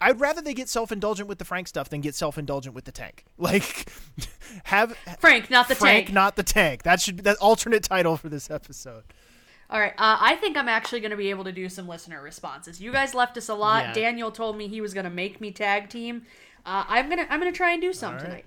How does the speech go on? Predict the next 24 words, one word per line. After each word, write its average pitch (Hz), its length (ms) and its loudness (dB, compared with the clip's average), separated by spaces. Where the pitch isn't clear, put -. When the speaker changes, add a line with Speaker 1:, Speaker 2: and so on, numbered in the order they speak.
Speaker 3:
I'll 165 120 -8
be 196 140 -6
over 185 140 -4
here 185 120 -2
on 185 100 -2
my 180 60 -6
Speaker 2:
Yeah. - 60 -8
Speaker 3:
phone. 170 240 -8
Speaker 2:
Great, 269 320 6
Lizzie. 233 280 0
I 233 80 4
love 311 320 8
how 302 180 6
engaged 233 460 0
you 226 120 -2
are 196 120 2
with 196 120 -4
our 190 140 -4
listeners. 180 560 -10
Way 320 200 4
to 254 100 2
fucking 202 520 -2
go. 160 240 -6
Uh, 226 320 8